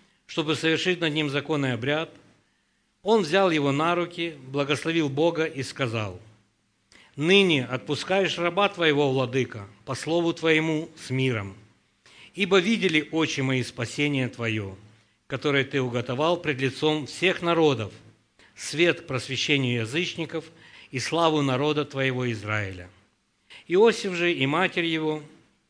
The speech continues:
дивились сказанному о нем. И благословил их Симеон, и сказал Марии и матери его: 'Се лежит сей на падение и на восстание многих в Израиле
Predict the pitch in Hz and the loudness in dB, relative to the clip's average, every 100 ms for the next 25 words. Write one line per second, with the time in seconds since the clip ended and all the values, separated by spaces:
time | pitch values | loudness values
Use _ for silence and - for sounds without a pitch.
0 | _ _ _ _ - 131 123 151 190 180 | _ _ _ _ -18 -8 -4 0 0 0
1 | 165 - 185 180 147 123 135 143 147 123 | -2 -4 -4 -2 0 -2 -2 -2 -2 -4
2 | 98 - - _ _ _ _ _ _ _ | -6 -14 -20 _ _ _ _ _ _ _
3 | - - 170 165 151 156 - 160 196 220 | -20 -2 2 4 4 2 0 0 0 0
4 | 196 - 190 175 170 165 160 160 - _ | -2 -4 -2 0 2 0 -4 -10 -20 _
5 | - 143 - 139 151 147 135 135 175 156 | -10 -10 -4 0 0 2 0 0 0 0
6 | 131 127 123 117 113 107 104 110 - - | 0 -2 -4 -6 -6 -6 -8 -14 -20 -20
7 | - - - - 190 196 180 160 160 - | -20 -20 -16 -2 4 4 2 -2 -4 -6
8 | - - - 160 160 151 - _ - 139 | -20 -16 0 2 4 0 -8 _ -6 -6
9 | 131 135 127 156 139 107 90 - _ _ | -2 -4 0 0 2 -2 -8 -16 _ _
10 | _ _ _ _ - 143 143 131 - - | _ _ _ _ -6 -2 0 -2 -2 0
11 | 180 180 165 135 139 151 156 147 123 139 | 2 2 0 0 0 0 -2 -4 -6 -8
12 | 123 139 131 107 98 | -2 -2 0 -2 -8